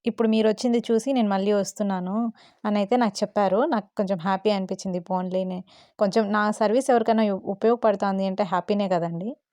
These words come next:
వాళ్ళ వాయిసే అయితే నేను వినిపించాలని ట్రై చేసినాను. కాకపోతే అస్సలు వినిపించలేదు, చాలా రీసౌండ్ వస్తుంది.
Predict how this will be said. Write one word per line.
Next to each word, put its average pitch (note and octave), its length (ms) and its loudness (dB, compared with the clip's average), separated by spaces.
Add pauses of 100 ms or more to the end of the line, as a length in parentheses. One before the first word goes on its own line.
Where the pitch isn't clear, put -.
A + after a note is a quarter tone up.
(260)
వాళ్ళ A#3 320 4
వాయిసే A#3 400 4
అయితే C4 240 2
నేను B3 200 2
వినిపించాలని A3 580 2
ట్రై G3+ 180 2
చేసినాను. G3+ 420 -2
కాకపోతే G3+ 460 0
అస్సలు G#3 300 0
వినిపించలేదు, G3+ 640 -2
చాలా G3+ 380 2
రీసౌండ్ G3+ 420 0
వస్తుంది. F3 460 -4